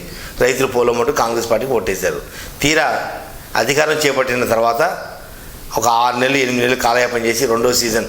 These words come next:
మొదటి సీజన్ ఎగ్గొట్టి రెండో సీజన్ దిగ్గొట్టేందుకు తిరిగి మళ్ళీ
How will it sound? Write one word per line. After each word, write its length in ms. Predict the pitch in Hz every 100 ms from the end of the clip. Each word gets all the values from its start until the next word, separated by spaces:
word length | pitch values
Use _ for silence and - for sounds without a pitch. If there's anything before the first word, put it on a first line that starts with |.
| - - -
మొదటి 240 | 113 131 131
సీజన్ 240 | 131 120
ఎగ్గొట్టి 380 | 117 117 117 156
రెండో 240 | 117 123
సీజన్ 280 | 120 120 110
దిగ్గొట్టేందుకు 800 | 110 113 110 113 104 104 160 - - - - -
తిరిగి 180 | - 165
మళ్ళీ 600 | 156 139 143 117 113 -